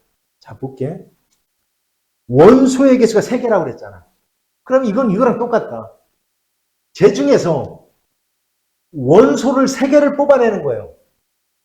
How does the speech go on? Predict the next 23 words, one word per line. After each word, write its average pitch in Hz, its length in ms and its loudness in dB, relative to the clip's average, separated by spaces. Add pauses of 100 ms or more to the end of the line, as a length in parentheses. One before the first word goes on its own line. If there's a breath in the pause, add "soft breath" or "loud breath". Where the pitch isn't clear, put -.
(1120)
그럼 269 180 0
이건 254 200 0
이렇게 254 260 -2
지금 214 240 -4
몇, 202 440 0 (680)
다섯 247 400 -2
개가 247 200 2
있잖아. 123 540 -6 (480)
다섯 254 400 0
명 302 180 4
중에서 202 320 0
이렇게 202 260 -4
생각하면 147 380 -8
돼. - 120 -20 (120)
다섯 277 340 0
명의 277 220 2
학생 247 360 -4
중에서 175 440 -6 (180)
대표를 226 420 0
세 - 160 -10
명 254 160 -4
뽑는 226 280 -4
거야. 117 340 -8